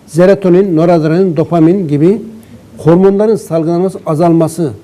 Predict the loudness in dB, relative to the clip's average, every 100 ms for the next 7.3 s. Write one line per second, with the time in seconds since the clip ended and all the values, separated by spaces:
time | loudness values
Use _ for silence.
0 | _ _ -20 -20 -20 -20 -2 0 2 2
1 | 2 2 2 2 0 0 -2 -2 -4 -6
2 | -4 2 2 2 2 2 0 2 0 2
3 | 2 4 2 0 -4 -4 -4 -2 0 2
4 | 2 4 2 2 -6 -20 -20 -14 0 2
5 | 4 2 -2 -4 -2 -2 0 -2 -2 -4
6 | -6 -8 -10 -12 -6 0 0 0 -2 -2
7 | 0 2 0